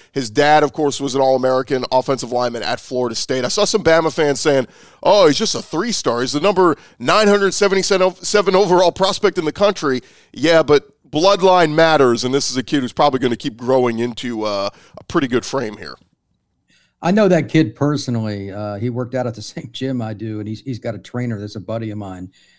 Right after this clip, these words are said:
Speaker 2: Miami wanted him. Alabama wanted him. He can play guard. He can play tackle. He's a very good prospect. He is completely underrated. I could care no less about the quote-unquote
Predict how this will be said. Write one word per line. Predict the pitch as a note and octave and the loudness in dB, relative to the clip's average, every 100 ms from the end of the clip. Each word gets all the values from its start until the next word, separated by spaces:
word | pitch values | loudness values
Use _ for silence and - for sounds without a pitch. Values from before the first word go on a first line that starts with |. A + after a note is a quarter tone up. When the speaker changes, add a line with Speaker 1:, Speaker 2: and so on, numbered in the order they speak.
| _ _ | _ _
Speaker 2:
Miami | A#2+ C#3 F#3 F3+ E3+ | -2 2 4 4 4
wanted | D#3 D#3+ D#3 | 4 2 0
him. | D3+ D3+ D3 - - | -2 -4 -6 -10 -12
Alabama | A2+ G2 C3 D#3+ D3+ | -12 -10 -8 -6 -6
wanted | D3 C#3+ C#3+ C3+ | -6 -4 -6 -6
him. | C3+ C3 B2 _ _ _ | -6 -8 -10 _ _ _
He | A2+ | -18
can | G#2+ | -16
play | A2 G#2+ | -16 -16
guard. | E2+ C3 C3+ C3 A#2+ | -10 -8 -6 -6 -8
He | A#2 | -10
can | F#2+ | -12
play | G2 F2 | -18 -16
tackle. | C3+ C3 B2 B2+ A#2+ A#2 _ _ _ _ | -12 -10 -10 -10 -10 -12 _ _ _ _
He's | B2+ C#3 C3 | -6 -4 -4
a | |
very | A2+ B2 B2+ A#2+ | -8 -6 -6 -6
good | A#2 A#2 | -8 -12
prospect. | A#2 F#2 - - - _ | -12 -12 -14 -20 -20 _
He | C3 | -12
is | A#2+ | -12
completely | - A2 _ F3+ C3+ C3+ | -12 -16 _ -8 -6 -6
underrated. | B2+ A#2+ A#2 B2+ B2 A#2+ A#2+ - _ _ _ | -4 -4 -4 -4 -6 -6 -10 -12 _ _ _
I | A2+ | -8
could | A#2 G#2+ - | -8 -8 -12
care | - B2+ G#2+ | -10 -8 -6
no | F#2+ G2+ G#2+ D3 | -8 -6 -2 0
less | D3 A#2 - - - | 0 -2 -6 -14 -14
about | A#2 A#2 A2 | -12 -10 -10
the | A2 G#2 | -10 -14
quote-unquote | - B2+ A#2 A2+ A2+ G#2+ G2 | -10 -8 -8 -8 -10 -12 -12